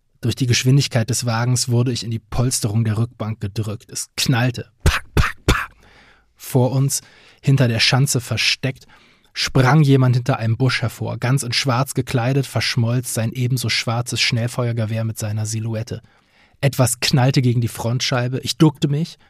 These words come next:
zog den Kopf ein und warf mich quer auf die Rückbank. Der Fahrer bremste scharf, das Lenkrad wurde herumgerissen, das Auto schlitterte ein paar Meter zur Seite,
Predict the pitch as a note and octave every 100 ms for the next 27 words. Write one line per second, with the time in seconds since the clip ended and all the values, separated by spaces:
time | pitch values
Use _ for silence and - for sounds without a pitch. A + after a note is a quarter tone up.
0 | _ - C#3 - A#2 - C#3 - - B2+
1 | C3+ A2+ A2+ A#2+ C3 A#2+ - C3 B2 A#2
2 | B2 A#2 A#2+ - A2+ A#2 - _ _ -
3 | A2 - C3 B2+ A#2+ B2 C3+ D#3+ - -
4 | C3+ C#3 - A#2 B2 C3+ - B2 A#2 A#2+
5 | A#2+ A#2+ B2+ D3+ C#3+ C#3 D3 C3+ A2 -
6 | - - B2 - C3 D3+ C#3 - A#2+ -
7 | A#2+ B2+ C3 - B2 A#2+ B2+ C#3